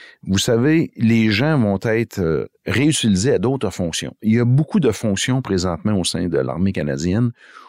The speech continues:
où on n'a pas investi suffisamment. Moi, vous donner le meilleur des exemples, toute la question de la défense antiaérienne. Présentement, avec la menace que l'on a en Europe, vous avez vu, euh, l'importance d'avoir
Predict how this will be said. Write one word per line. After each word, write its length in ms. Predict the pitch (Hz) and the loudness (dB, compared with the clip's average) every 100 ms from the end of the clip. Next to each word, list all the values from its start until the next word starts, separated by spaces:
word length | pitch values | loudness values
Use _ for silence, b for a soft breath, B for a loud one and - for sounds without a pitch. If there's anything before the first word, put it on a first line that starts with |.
| B - | B -2
où 220 | 143 107 | 0 2
on 60 | |
n'a 140 | 95 85 | 2 0
pas 300 | - 120 113 | -4 -2 0
investi 640 | 87 87 - - - 117 - | 0 -2 -4 -6 -4 -4 -6
suffisamment. 800 | - - 104 - 92 85 78 80 - b b b b b | -12 -6 -4 -4 -4 -4 -4 -8 -12 b b b b b
Moi, 220 | - 101 | 0 0
vous 80 | 92 | 2
donner 220 | 98 107 | 0 2
le 60 | 95 | 2
meilleur 260 | 101 107 | 2 0
des 220 | 104 87 85 | 0 0 -2
exemples, 360 | 80 104 143 - - | -2 -4 -4 -8 -6
toute 180 | 175 | -4
la 100 | 104 | -4
question 400 | 101 98 - 120 | -4 -4 -2 -2
de 60 | 113 | 0
la 80 | 85 | 0
défense 460 | 98 113 135 - | 0 -2 -4 -4
antiaérienne. 760 | - - - - - - - - 101 _ _ B B B B B - | -6 -6 -6 -6 -6 -10 -12 -16 -20 _ _ B B B B B -8
Présentement, 680 | - 151 143 123 101 101 120 127 | -2 2 2 0 0 0 -2 -4
avec 300 | 95 90 95 | -4 -4 -2
la 140 | 85 85 | -2 0
menace 560 | 98 123 113 123 123 | 2 2 0 0 -4
que 100 | - | -2
l'on 280 | 87 85 80 | 0 0 -2
a 40 | 92 | -2
en 120 | 95 | 0
Europe, 360 | 82 76 71 - _ 80 | -2 -2 -6 -8 _ -4
vous 160 | 87 | 0
avez 200 | 98 98 | 2 0
vu, 400 | 87 107 113 117 - | 0 0 0 0 -4
euh, 120 | 50 - - | -6 -8 -8
l'importance 720 | - 98 98 92 107 104 95 | -4 -2 -2 -4 -4 -2 0
d'avoir 500 | 80 78 82 85 73 | -2 -2 -2 -2 -4